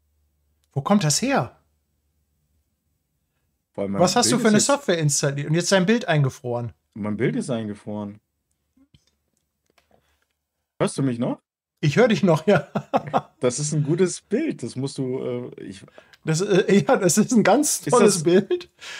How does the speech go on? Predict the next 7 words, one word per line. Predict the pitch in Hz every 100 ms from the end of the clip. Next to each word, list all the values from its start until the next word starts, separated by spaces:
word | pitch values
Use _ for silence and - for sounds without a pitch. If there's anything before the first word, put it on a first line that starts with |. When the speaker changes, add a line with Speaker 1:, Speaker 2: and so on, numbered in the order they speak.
| - -
Speaker 1:
<laughs> | 143 262 - 277 - 285 - - - -
Speaker 2:
ist | 143
das | 160 151
so | 147
eine | 135 135 131
So-, | 113 131 131
Sonoma-Feature? | 123 123 123 143 330 277 - 127 120 - 185 294